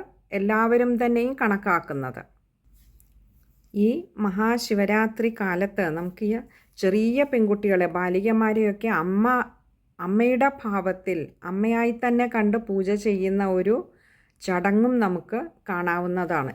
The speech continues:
ഇവിടെ പ്രധാനമായും ആ ഒരു അമ്മയുടെ മഹാശക്തിയെ ആരാധിക്കുകയാണ് ചെയ്യുന്നത്. ഇതിൽ നമുക്കറിയാം, അമ്മയുടെ പ്രധാനമായ മൂന്ന് ഭാവങ്ങൾ. ആ മൂന്ന് ഭാവങ്ങളെയാണ് ഈ ഒൻപത് ദിവസങ്ങളിലായിട്ട്, ആ,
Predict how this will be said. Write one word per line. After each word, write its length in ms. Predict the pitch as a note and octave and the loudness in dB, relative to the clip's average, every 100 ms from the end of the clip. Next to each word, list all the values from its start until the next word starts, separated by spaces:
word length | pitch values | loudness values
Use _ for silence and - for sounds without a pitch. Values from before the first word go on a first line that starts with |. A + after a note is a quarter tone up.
| - | -6
ഇവിടെ 200 | F3 G3 G3 | -2 -2 -2
പ്രധാനമായും 760 | F3 F#3+ F#3 G3 G3 F#3+ G#3+ F#3+ F#3 | -6 -2 0 2 2 2 2 2 0
ആ 20 | G3 | 0
ഒരു 160 | F#3+ G#3+ C#4 - - _ _ - E3 | 2 2 0 -10 -20 _ _ -10 -4
അമ്മയുടെ 360 | E3+ G3+ G#3 F3 | 0 2 2 0
മഹാശക്തിയെ 880 | D#3 F3+ A3 A#3 A3+ A3 - A3 G#3+ G#3+ - D3+ | -2 0 0 0 -4 -6 -2 2 2 0 -4 -2
ആരാധിക്കുകയാണ് 1000 | E3+ F#3 G3+ G#3 A3+ G3+ G#3+ E3+ D3+ G#3+ D#4 _ _ _ - | 0 -2 -2 -6 -6 0 0 0 -2 -6 -8 _ _ _ -6
ചെയ്യുന്നത്. 440 | D#3+ D#3 D#3 D3 E3+ | -4 -2 -4 -4 -2
ഇതിൽ 140 | F#3+ F#3+ | 0 0
നമുക്കറിയാം, 520 | F3+ F#3+ G#3+ F3+ F3+ D#3+ | 0 0 0 2 2 0
അമ്മയുടെ 320 | E3+ F3+ F#3 G3 | -2 -2 -2 -4
പ്രധാനമായ 540 | E3+ F3 F3 F#3+ F#3+ G3 G3+ - F#3 | -8 -6 -4 -2 0 -2 -4 -10 -6
മൂന്ന് 280 | F3+ F#3+ G#3 G#3+ - | -4 0 0 0 -2
ഭാവങ്ങൾ. 500 | E3 E3+ G3 F#3+ D#3 - - _ _ _ _ _ _ - | -2 0 0 0 -2 -4 -14 _ _ _ _ _ _ -2
ആ 120 | F#3+ A#3+ A3+ | 2 4 4
മൂന്ന് 260 | G#3+ A#3 B3 A#3 | 4 2 0 -2
ഭാവങ്ങളെയാണ് 920 | G3+ F#3+ G#3+ A#3+ A#3+ A#3+ A3 F#3+ F#3+ G3 | -2 0 0 2 2 2 2 0 -2 0
ഈ 20 | G3+ F3+ | 0 -2
ഒൻപത് 340 | F#3 G#3+ G#3+ G#3+ G3 | -2 0 0 2 0
ദിവസങ്ങളിലായിട്ട്, 1120 | E3+ F#3 A3 A3 G3 F#3 F3 D#3+ D3+ - A#3 E4+ _ _ _ _ _ | -2 -2 0 2 4 2 2 0 -4 -6 -10 -10 _ _ _ _ _
ആ, 100 | - | -10